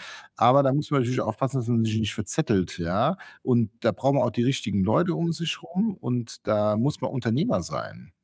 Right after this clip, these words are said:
Und das ist das große Thema. Da muss man mit Geld umgehen können, Unternehmer sein und ganz genau drauf achten,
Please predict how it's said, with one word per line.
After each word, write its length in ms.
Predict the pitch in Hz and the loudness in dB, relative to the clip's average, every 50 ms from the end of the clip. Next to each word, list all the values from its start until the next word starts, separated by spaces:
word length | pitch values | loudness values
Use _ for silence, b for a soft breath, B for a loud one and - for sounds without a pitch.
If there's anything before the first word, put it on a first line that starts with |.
| _ _ | _ _
Und 600 | - 90 104 104 101 95 95 - - - - - | -8 -4 -2 0 0 -2 -4 -6 -10 -8 -4 -4
das 160 | 135 - - | -4 -2 -2
ist 180 | 156 139 - 147 | -4 -4 -4 -4
das 140 | 127 - | -4 -4
große 320 | - - 143 143 131 131 117 | -4 -4 -2 -2 -2 -2 -4
Thema. 360 | - - 185 185 156 101 90 | -2 -2 0 0 0 0 0
Da 120 | - 92 | 0 -2
muss 160 | 113 135 - - | -2 -2 -2 -2
man 80 | 113 | -2
mit 160 | 98 95 - | -2 -2 -2
Geld 180 | - 131 165 - | -2 -2 -2 -2
umgehen 380 | 190 160 147 143 143 143 143 135 | -2 -2 0 0 0 0 0 -2
können, 240 | - 143 117 117 | -2 -4 -4 -2
Unternehmer 480 | 113 110 104 98 90 107 127 143 143 127 | -2 -2 0 0 0 0 0 2 0 2
sein 260 | 117 131 123 123 123 | 2 0 0 0 0
und 120 | 120 120 117 | 0 0 0
ganz 200 | 120 131 - - | 0 -2 -4 -6
genau 320 | - 120 117 110 104 113 | -4 -2 0 0 0 0
drauf 320 | - - 107 104 - - _ - | 0 0 -2 -2 -4 -6 _ -2
achten, 580 | 113 143 - - - _ - 151 151 165 165 | 0 0 0 -2 -6 _ -2 0 2 2 0